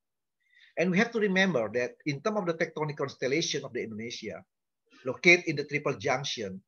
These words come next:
so this area has become the destiny of Indonesia that will always subject to earthquake, and almost in every second even, the tremor and the earthquake happen,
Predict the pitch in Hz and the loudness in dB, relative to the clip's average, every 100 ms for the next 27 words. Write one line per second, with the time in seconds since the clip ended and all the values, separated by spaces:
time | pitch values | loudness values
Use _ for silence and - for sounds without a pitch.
0 | _ _ _ _ - - 185 175 160 147 | _ _ _ _ -12 -4 0 0 -2 0
1 | - - 147 156 165 170 117 110 - _ | 0 0 0 2 4 4 4 0 -8 _
2 | _ _ - 143 151 151 190 165 143 139 | _ _ -10 -8 -6 -2 0 2 0 0
3 | 131 - 220 226 - 165 147 139 131 117 | -4 -4 -2 -2 -2 -2 -2 -4 -4 -6
4 | 104 113 - _ _ - 139 143 139 - | -6 -8 -14 _ _ 0 4 4 0 -2
5 | 160 160 - 196 208 202 - 180 160 - | 0 2 6 10 10 8 4 -2 -2 0
6 | 165 165 - 156 147 - 107 - _ _ | 0 0 -6 -4 -4 -4 -4 -6 _ _
7 | _ _ _ - 143 143 175 185 180 175 | _ _ _ 0 0 4 6 6 6 2
8 | 156 156 151 151 190 - 143 151 139 113 | 0 -2 0 2 2 2 0 -2 -4 -6
9 | 135 - _ 123 - 143 156 151 131 123 | -8 -16 _ -8 -2 2 4 2 -2 -4
10 | 135 _ _ _ _ 135 123 123 147 175 | -8 _ _ _ _ -4 -2 -2 0 0
11 | 156 156 147 123 117 135 | 0 2 0 -2 -6 -8